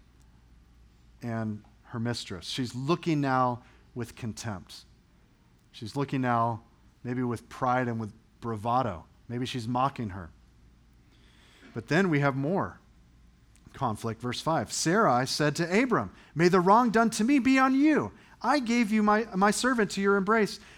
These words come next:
And when she saw that she had conceived, she looked on me with contempt. May the Lord judge between you and me." Just side note, I think it's always funny when we sin, we ask the Lord to judge someone else. Uh, I just think that's funny. But she doesn't say, "May the Lord judge me."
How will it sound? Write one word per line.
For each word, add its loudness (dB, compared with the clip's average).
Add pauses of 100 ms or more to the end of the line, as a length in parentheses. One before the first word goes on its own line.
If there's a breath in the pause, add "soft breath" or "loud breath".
(100)
And 0
when 4
she -2
saw 2
that 0
she -2
had -2
conceived, -4 (220 soft breath)
she -4
looked -2
on 0
me 0
with -2
contempt. -6 (280 soft breath)
May 4
the 2
Lord 2
judge 0
between -4
you -2 (420 soft breath)
and -2
me." 0
Just -8
side 4
note, 0
I 0
think -2
it's -8
always -4
funny -4 (600 loud breath)
when -4
we 2
sin, -2
we -2
ask -2
the -6
Lord -4
to -8
judge -6
someone -8
else. -8
Uh, -14
I -8 (140)
just -20
think -10
that's -12
funny. -10
But -12 (240 soft breath)
she -6
doesn't 2
say, 2
"May 2
the 2
Lord 2
judge 0
me." -2